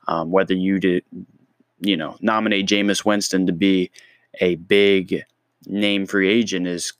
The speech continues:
entirely up to you. Many people think he had the talent. He has the talent. Many people think that he does not. Um, but today we're not gonna be talking about Jameis Winston.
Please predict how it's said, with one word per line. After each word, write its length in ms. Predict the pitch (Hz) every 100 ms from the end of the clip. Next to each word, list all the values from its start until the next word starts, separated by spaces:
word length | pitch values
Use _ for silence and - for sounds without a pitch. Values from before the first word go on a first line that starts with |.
| -
entirely 480 | 101 101 101 101 95
up 100 | 92 -
to 160 | -
you. 180 | 104 92
Many 320 | 87 - 101
people 240 | 95 98 98
think 220 | - 92
he 60 |
had 220 | 95 98 90
the 80 |
talent. 500 | 92 101 95 92 95 -
He 120 | 104
has 220 | 98 95
the 80 | 90
talent. 420 | - 90 92 92
Many 200 | 98 95
people 260 | 98 92 92
think 300 | 92 90 - - _ _
that 100 | -
he 80 | 92
does 200 | 90 90
not. 300 | 113 117 80 - _ - - - _ _ -
Um, 300 | 50 50 - _ _ _ _ _ _ _ -
but 160 | 98
today 240 | - 113 113
we're 80 | 113
not 180 | 101
gonna 80 | 95
be 60 | 95
talking 180 | 101 92
about 160 | 92
Jameis 340 | 87 90 87 -
Winston. 540 | 113 107 - 110 107